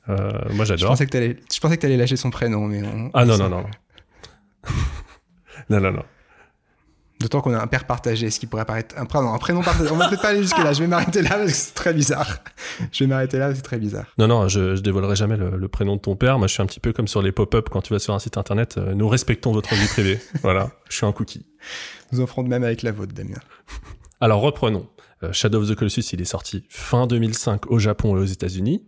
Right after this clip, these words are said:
Speaker 1: début deux mille six en France, et c'est une exclusivité P S deux. C'est un jeu, euh, Sony. Il connaîtra une remasterisation H D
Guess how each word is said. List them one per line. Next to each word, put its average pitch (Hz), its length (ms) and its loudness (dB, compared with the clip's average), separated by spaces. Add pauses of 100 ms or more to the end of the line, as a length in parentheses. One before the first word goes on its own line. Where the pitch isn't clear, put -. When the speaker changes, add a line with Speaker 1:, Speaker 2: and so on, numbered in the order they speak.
(160)
Speaker 1:
début 151 360 0
deux 127 100 2
mille 98 140 0
six - 220 -4
en - 60 -2
France, - 480 -6 (180)
et 151 200 4
c'est - 300 -2
une 98 220 2
exclusivité 101 800 -4 (140)
P 139 120 2
S 131 120 -4
deux. 101 140 -4
C'est - 260 -8
un 95 100 -2
jeu, 113 260 0
euh, 101 40 -4 (420)
Sony. 143 320 2 (320)
Il 107 140 -2
connaîtra 120 380 2
une 110 80 0
remasterisation 107 680 0
H 101 140 -2
D 101 180 -4